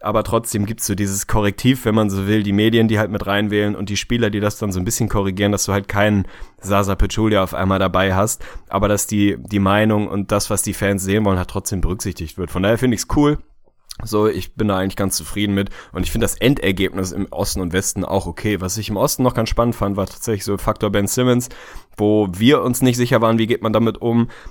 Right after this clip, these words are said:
Die Fans haben ihn auf Platz drei unter den Guards, also wirklich noch vor Victor Oladipo, was ich schon krass fand.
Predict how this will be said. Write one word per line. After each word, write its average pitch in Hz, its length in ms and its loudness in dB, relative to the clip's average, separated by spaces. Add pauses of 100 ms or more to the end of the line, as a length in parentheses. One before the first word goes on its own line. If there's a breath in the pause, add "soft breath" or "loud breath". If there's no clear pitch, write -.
(120)
Die 110 60 -2
Fans 123 360 2
haben 120 100 2
ihn 113 80 2
auf 107 140 0
Platz 98 260 -2
drei 127 300 4
unter 139 200 0
den 113 160 2
Guards, 120 380 2
also 104 260 -4
wirklich 110 280 -6
noch 107 140 0
vor 123 360 6
Victor 117 220 0
Oladipo, 104 440 2
was 104 120 -2
ich 113 80 -6
schon 120 180 -2
krass - 340 0
fand. 127 300 2